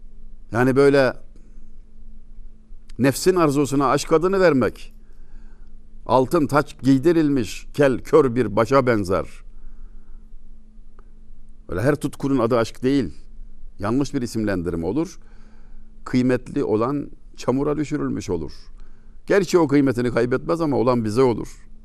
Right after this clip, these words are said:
Bakın sevgiyi, aşkı bizimkiler, ustalarımız ne kadar güzel, ne kadar asil, ne kadar etkileyici bir biçimde ifade ediyorlar. Bu insanın seviyesini yükselten, insana irtifa kazandıran bir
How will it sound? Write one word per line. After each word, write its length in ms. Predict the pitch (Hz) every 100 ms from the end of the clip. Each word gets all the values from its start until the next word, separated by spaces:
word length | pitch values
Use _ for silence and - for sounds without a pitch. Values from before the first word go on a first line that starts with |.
| - - - - - - - - - - - -
Bakın 180 | 107 131
sevgiyi, 500 | 110 101 87 104 82
aşkı 440 | 87 - 117 120 - - -
bizimkiler, 500 | 107 98 87 87 90 -
ustalarımız 800 | 87 - 87 85 80 82 - - - - - - -
ne 80 | 101
kadar 300 | 104 107 101
güzel, 440 | 85 85 90 87
ne 100 | 85
kadar 240 | - 92 85
asil, 360 | 80 - 90 82
ne 80 | 87
kadar 240 | 90 92
etkileyici 580 | - - - 92 95 90
bir 180 | 85 85
biçimde 500 | 85 85 85 117 117 - - - -
ifade 400 | - - 107 98
ediyorlar. 580 | 92 85 76 73 71 82
Bu 120 | 113
insanın 420 | 107 107 110 131 135
seviyesini 580 | - 95 98 92 113
yükselten, 520 | 123 110 92 82 87 90
insana 340 | 85 107 113
irtifa 440 | 101 - 98 107
kazandıran 680 | 135 131 123 110 107 101 92
bir 180 | 90 80